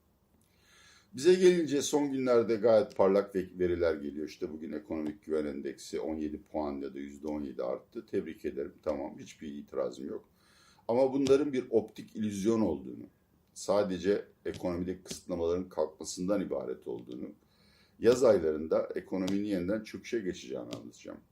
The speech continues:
Bunun da başlıca sebebi turizm. Ama başka sebepleri de var. Evet,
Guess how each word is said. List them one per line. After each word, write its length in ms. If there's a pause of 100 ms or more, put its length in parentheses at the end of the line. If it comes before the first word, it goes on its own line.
(120)
Bunun 280
da 220 (420)
başlıca 440
sebebi 560 (720)
turizm. 380 (840)
Ama 400 (760)
başka 300
sebepleri 540
de 60
var. 180 (840)
Evet, 360